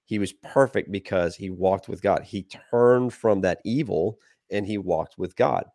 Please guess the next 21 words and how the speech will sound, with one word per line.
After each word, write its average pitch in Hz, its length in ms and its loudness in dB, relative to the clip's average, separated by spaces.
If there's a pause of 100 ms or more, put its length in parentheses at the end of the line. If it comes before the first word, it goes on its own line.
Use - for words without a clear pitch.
(340)
So 123 460 6 (540)
what, 120 320 4
ha-, - 240 0 (220)
th-, 151 180 6
this 120 480 -2
is 147 80 -4
where 143 140 6
the 120 60 2
question 113 320 4
comes 98 240 0
in, 76 140 0
'cause 95 180 -6
I 113 100 4
mean, 110 240 -2 (140)
let's 123 280 -10
be 123 160 0
honest. 90 280 -4 (500)
I 120 160 6
messaged 123 560 2
you 110 200 -2
yesterday 98 680 0